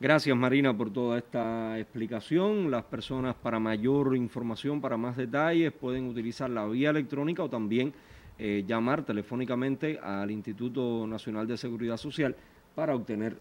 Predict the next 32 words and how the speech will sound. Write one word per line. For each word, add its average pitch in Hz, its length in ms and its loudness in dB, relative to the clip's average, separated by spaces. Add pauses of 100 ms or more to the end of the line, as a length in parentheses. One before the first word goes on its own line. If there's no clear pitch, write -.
(140)
más 104 680 -2 (140)
detalles. 90 580 0 (640)
El 127 140 -4
televidente 156 540 6
que 190 80 6
me 185 100 6
pregunta 190 480 6
que 113 100 -2
cuándo 143 400 6
pueden 156 300 6
comenzar 160 400 4
a 165 80 4
trabajar 160 340 4
los 170 160 4
visitaxis, 185 720 2 (600)
mire, 160 400 6 (920)
no 131 160 6
hay 143 140 10
cambio 165 340 8
en 220 60 4
las 226 100 6
medidas, 220 640 4 (440)
lo 117 120 2
hemos 143 220 4
dicho 180 240 4
varias 196 300 8
veces. 202 500 2 (380)
Cuando 160 800 4
el 151 140 0
Consejo 196 580 2
de 220 160 6
Defensa 147 500 0